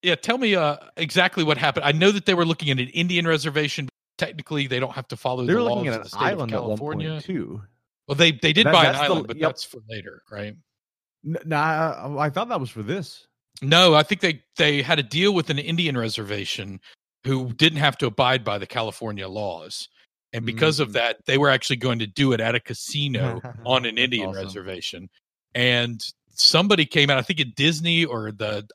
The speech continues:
Speaker 1: higher ups at E S P N or wherever it was, came in and said, "Nope, you guys cannot do this, and we will not put this on television if you do it."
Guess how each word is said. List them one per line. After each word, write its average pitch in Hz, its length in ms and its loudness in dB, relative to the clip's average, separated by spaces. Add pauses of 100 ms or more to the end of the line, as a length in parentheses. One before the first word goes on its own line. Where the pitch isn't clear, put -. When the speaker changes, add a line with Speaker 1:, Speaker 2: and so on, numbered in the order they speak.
Speaker 1:
higher 143 300 2
ups 135 180 -2
at 120 100 -6
E 127 80 -2
S 131 120 -6
P 131 180 -6
N 131 100 -2
or 123 80 -4
wherever 156 520 2
it 123 40 -8
was, 127 320 -2 (220)
came 135 220 0
in 127 100 0
and 123 100 -4
said, 120 280 0 (280)
"Nope, 143 220 0 (160)
you 113 120 -20
guys 123 360 -2
cannot 127 540 -2
do 113 160 -6
this, 104 260 -10
and 98 160 -14
we 123 140 -4
will 123 160 -4
not 113 320 -4 (260)
put 131 180 -6
this 127 200 -6
on 104 140 -4
television 104 540 -10
if 95 160 -18
you 104 80 -16
do 95 200 -16
it." - 60 -20